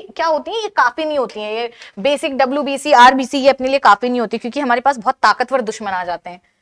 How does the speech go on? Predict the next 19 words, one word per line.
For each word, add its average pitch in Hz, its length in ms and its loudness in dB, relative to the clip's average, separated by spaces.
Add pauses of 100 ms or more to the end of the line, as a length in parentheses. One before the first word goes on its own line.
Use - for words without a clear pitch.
(220)
जैसे 226 140 0
कभी-कभी 285 280 4
देखते 269 260 0
हैं 466 60 0
ना, 392 80 4
कुछ - 220 0
स्पेशल 277 400 4 (100)
केस 262 200 4
आ 262 100 10
जाता 240 280 6
है, 247 240 6 (440)
किसी 262 180 2
ने 269 80 4
प्लेन 269 300 6
को 269 80 8
हाईजैक 247 360 6
कर 240 140 4
लिया 240 220 6
है, 240 280 4